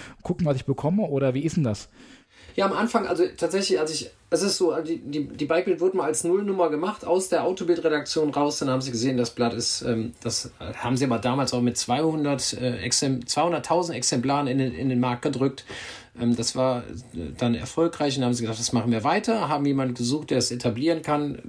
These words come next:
Speaker 2: Gott sei Dank mich gefunden, weil
Speaker 1: Hm.
Speaker 2: das schon wirklich eine Art von Traumjob ist, was ich hier seit fünfeinhalb Jahren mache,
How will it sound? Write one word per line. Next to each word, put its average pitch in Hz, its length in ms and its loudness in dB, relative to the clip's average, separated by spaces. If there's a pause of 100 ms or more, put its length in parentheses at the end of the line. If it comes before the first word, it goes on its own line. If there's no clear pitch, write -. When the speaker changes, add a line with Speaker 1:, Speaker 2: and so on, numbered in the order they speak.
(180)
Speaker 2:
Gott 190 200 2
sei 208 160 0
Dank 143 400 -2
mich 147 300 0
gefunden, 151 680 -2
weil 117 200 4
Speaker 1:
Hm. 131 80 0
Speaker 2:
das - 280 -4
schon 139 320 0
wirklich 151 340 0
eine 123 200 0
Art 131 240 -4
von 110 160 -2
Traumjob 143 460 -2
ist, - 220 -2
was 127 140 0
ich 123 120 -4
hier 131 120 0
seit 123 200 -2
fünfeinhalb 123 480 -2
Jahren 131 260 0
mache, 135 300 -4